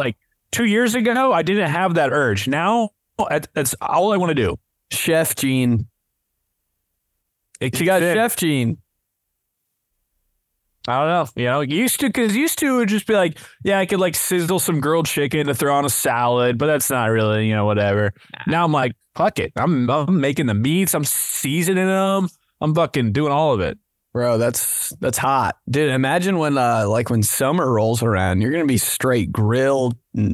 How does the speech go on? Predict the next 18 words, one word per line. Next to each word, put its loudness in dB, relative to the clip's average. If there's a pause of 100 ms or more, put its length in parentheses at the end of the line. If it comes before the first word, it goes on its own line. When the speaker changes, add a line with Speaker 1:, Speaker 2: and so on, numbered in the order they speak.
(100)
Speaker 2:
daddy. 0 (800)
Were 2
you, 0
were 2
you 2
grill, 0
grill 0
daddy 2
last 0
Speaker 1:
Yeah. 0
Speaker 2:
summer? 0 (100)
Oh, 2
Speaker 1:
Yeah. 0
Speaker 2:
just -2
wait, 0
Speaker 1:
Yeah. -2
Speaker 2:
dude. 0 (680)
Speaker 1:
Yeah. 0